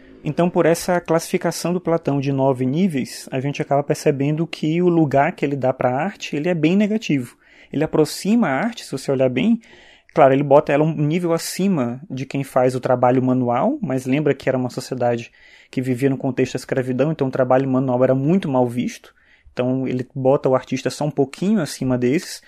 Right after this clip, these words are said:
mas bem próximo, é, dos sofistas, bem próximo do tirano e bem distante do filósofo, que é aquele que tem o conhecimento, a sabedoria, a verdade, bem distante do político. Então ele tem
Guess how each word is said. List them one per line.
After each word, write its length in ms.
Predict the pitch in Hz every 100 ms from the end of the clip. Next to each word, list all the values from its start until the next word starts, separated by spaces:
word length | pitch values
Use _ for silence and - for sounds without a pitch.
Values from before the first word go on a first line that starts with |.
| - - -
mas 240 | 151 151
bem 240 | 139 196
próximo, 680 | 269 185 151 165 208 185 196 - _ _
é, 500 | 139 131 127 127 120
dos 220 | 123 131
sofistas, 680 | - 127 - 139 165 - 131
bem 200 | 127 143
próximo 420 | 170 131 127 139
do 100 | 131 127
tirano 500 | - 143 131 160 139
e 60 |
bem 300 | 131 151 208
distante 580 | 175 160 - 135 143 -
do 120 | 127
filósofo, 580 | 127 131 120 127 120 -
que 60 | 127
é 20 |
aquele 220 | - 127
que 60 | -
tem 120 | 131
o 60 |
conhecimento, 640 | 127 127 - 127 120 127 -
a 20 |
sabedoria, 680 | - 127 120 117 131 135
a 20 | 123
verdade, 640 | 117 123 117 135 120 - - - _
bem 180 | - 143
distante 420 | 156 - 131 131
do 100 | 131
político. 640 | 123 139 127 135 135 - 127
Então 160 | 131
ele 80 | 135
tem 300 | 135 139 156